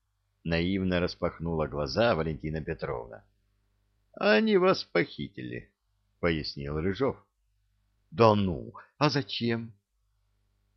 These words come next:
"Э, понимаете, ваш сын должен стать якутским олигархом, так сказать,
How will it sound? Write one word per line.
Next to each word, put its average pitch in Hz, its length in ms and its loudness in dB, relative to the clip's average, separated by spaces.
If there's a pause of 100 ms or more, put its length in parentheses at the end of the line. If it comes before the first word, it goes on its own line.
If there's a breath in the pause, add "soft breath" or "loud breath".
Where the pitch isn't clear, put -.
(260)
"Э, 113 160 0 (160)
понимаете, 131 880 0
ваш 143 400 4
сын 156 560 -2
должен 120 400 4
стать - 380 0
якутским 101 800 -2
олигархом, 85 880 0 (140)
так 110 220 2
сказать, 107 640 0